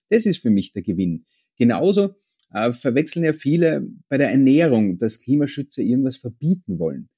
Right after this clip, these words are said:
Es ist tatsächlich ein Riesenproblem, unser übermäßiger Fleischkonsum, die übermäßige Rinderzucht vor allem, äh, der, der Methanausstoß der Rinder ist ein, das Methan ist ein viel aggressiveres Treibhausgas als C O zwei. Wir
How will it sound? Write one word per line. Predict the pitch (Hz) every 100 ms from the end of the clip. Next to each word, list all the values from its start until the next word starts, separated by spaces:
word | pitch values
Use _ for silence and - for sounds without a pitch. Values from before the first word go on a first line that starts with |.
| _ _ 117
Es |
ist | 214 220
tatsächlich | 170 - 135 143 143
ein | 123
Riesenproblem, | 113 196 190 147 113 104 143 -
unser | 123 117
übermäßiger | 120 131 110 107 104 101
Fleischkonsum, | - 101 - - 143 156 165 175
die | 113 - - -
übermäßige | 127 139 127 123 123 117 117 104 98 92 98 107
Rinderzucht | 156 202 185 - 190 - -
vor | 120
allem, | 131 165 160
äh, | - 113 _
der, | 98
der | 104
Methanausstoß | 110 95 113 127 123 131 - 117
der | - 113
Rinder | 123 143
ist | 120
ein, | 110 110 _ _ _ _ - - -
das | 113 -
Methan | 117 90 127
ist | 139
ein | 131
viel | 120 135
aggressiveres | 117 127 - 190 180 127 120
Treibhausgas | 104 101 117 - 87 110
als | - -
C | - 98
O |
zwei. | - 71 85 196 175 _ _ _ _ _ - -
Wir | 101 123